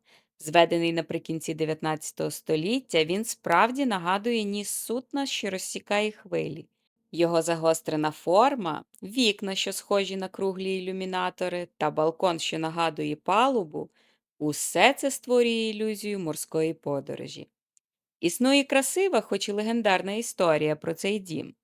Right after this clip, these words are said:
Кажуть, що його побудував багатий чернівчанин для свого брата, відставного моряка, щоб той, навіть перебуваючи далеко від свого корабля,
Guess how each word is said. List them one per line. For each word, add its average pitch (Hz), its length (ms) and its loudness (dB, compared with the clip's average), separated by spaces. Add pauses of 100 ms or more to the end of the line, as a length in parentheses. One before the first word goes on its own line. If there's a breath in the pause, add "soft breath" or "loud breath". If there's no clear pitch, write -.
(440)
Кажуть, 156 360 2
що - 140 -4
його 165 240 0
побудував 165 600 0
багатий 160 460 0
чернівчанин 180 960 0
для 165 140 -4
свого 208 360 -2
брата, 170 560 2 (420)
відставного 180 640 0
моряка, 196 540 -2 (560)
щоб - 380 -2
той, 208 480 6
навіть 214 420 2
перебуваючи 208 800 0
далеко 180 520 0
від 151 140 -8
свого 170 380 -4
корабля, 170 640 -2